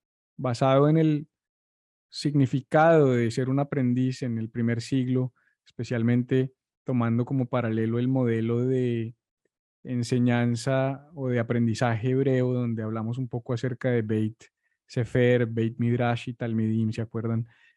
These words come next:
Eh, llegamos a la conclusión de que el objetivo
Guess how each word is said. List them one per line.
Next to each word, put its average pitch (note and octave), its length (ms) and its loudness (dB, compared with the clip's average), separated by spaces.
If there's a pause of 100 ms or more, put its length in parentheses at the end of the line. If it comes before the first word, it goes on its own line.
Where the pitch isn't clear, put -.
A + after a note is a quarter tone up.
Eh, A2 120 -4
llegamos A2+ 440 0
a B2 60 0
la A#2+ 100 0
conclusión A2+ 640 -2
de A#2 140 -2
que A#2+ 280 -2 (640)
el A#2 600 -2
objetivo A#2+ 840 2